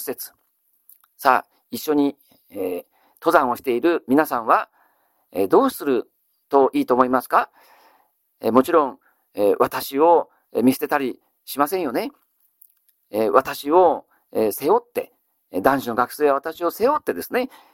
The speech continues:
北アルプスの高い山から降りることになります。北アルプスという山は、さらでだに険しき山なんです。つまり、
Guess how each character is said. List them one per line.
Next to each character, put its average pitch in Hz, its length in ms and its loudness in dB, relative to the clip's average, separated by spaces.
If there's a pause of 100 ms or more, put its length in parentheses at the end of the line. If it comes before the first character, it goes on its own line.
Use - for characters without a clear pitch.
(160)
北 135 280 -6
ア 131 40 -4
ル 123 140 -8
プ 117 140 -12
ス 120 120 -10
の 139 520 2
高 127 280 -4
い 107 60 -8
山 117 220 -6
か 160 100 -2
ら 165 80 0
降 180 60 -2
り 226 100 -4
る 247 80 -4
こ 196 100 2
と 139 120 -2
に 120 60 -2
な 107 60 -4
り 98 100 -10
ま 78 140 -10
す。 - 120 -18 (800)
北 349 320 -2
ア 370 40 4
ル 240 100 2
プ 135 160 -2
ス - 60 -16
と 127 80 0
い 113 40 -2
う - 20 0
山 120 260 0
は、 127 340 2 (360)
さ - 240 -4
ら 339 160 -2
で 139 180 0
だ 151 180 -4
に 202 120 -4
険 139 340 -2
し - 120 -12
き 202 120 -6
山 170 180 -2
な 202 120 -4
ん 127 80 -10
で 92 100 -8
す。 - 140 -20 (640)
つ - 120 -8
ま 175 120 6
り、 175 240 0